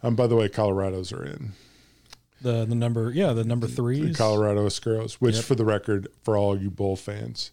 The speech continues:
Speaker 1: the Colorado's a better cigar.
Speaker 2: It's better size too, honestly.
Speaker 1: It's, oh man,
Speaker 2: It's
Speaker 1: the
Speaker 2: so good.
Speaker 1: Colorado is so good.
Speaker 2: But there's, so there's some
Speaker 1: It's terrible. You should not smoke it or buy any of it.
Speaker 2: <laughs>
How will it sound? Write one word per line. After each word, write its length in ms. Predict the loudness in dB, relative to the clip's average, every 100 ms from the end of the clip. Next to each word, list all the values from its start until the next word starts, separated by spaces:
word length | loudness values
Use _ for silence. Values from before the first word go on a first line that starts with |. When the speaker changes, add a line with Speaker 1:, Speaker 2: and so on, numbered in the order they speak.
| -10
Speaker 1:
the 80 | -4
Colorado's 680 | -2 -2 -6 -12 -12 -16
a 60 | -14
better 220 | -14 -12
cigar. 420 | -12 -12 -14 -16
Speaker 2:
It's 80 | -18 -8
better 220 | -6 -4
size 420 | -4 -4 -4 -8
too, 240 | -8 -6 -6
honestly. 480 | -6 -8 -6 -6 -4
Speaker 1:
It's, 60 | -2
oh 280 | 0 0 -4 -10
man, 240 | -12 -12
Speaker 2:
It's 160 | -8 -2
Speaker 1:
the 80 | 2
Speaker 2:
so 160 | 2
good. 40 | 2
Speaker 1:
Colorado 280 | 0 -2 -4
is 100 | -4
so 300 | -4 -2 -2
good. 340 | -4 -10 -10 -10 -2
Speaker 2:
But 120 | 2
there's, 460 | 2 2 -4 -8 -14 -10
so 180 | 0 4
there's 240 | 4 2
some 380 | 0 0 2 4
Speaker 1:
It's 180 | 2 0
terrible. 500 | 0 4 4 2 -2
You 140 | -2
should 240 | -4 -2 2
not 200 | 2 0
smoke 380 | 0 0 2
it 60 | 2
or 100 | 2 4
buy 260 | 2 2
any 360 | 0 0 2 2
of 140 | 0
it. 160 | -2 -6 -12 -10
Speaker 2:
<laughs> 80 | -10